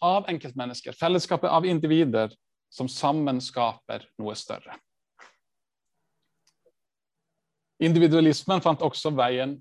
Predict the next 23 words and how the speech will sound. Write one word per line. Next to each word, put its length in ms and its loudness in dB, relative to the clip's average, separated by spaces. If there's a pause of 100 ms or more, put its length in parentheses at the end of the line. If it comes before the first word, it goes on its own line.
inn 260 -6 (100)
i 240 0 (120)
teologien. 760 2 (1200)
Det 100 0
var 240 2
en 240 -6 (100)
sentral 540 0
komponent 640 -4
i 100 -4
den 160 0
lutherske 400 -6
pietismen 880 -4 (240)
fra 100 -4
slutten 380 -6
av 80 -2
sekstenhundretallet, 920 0 (580)
den 100 -6
påfølgende 720 0
metodismen 840 -2
i 120 -6 (220)
England, 500 8 (880)
og, 340 8 (420)
ehm, 680 4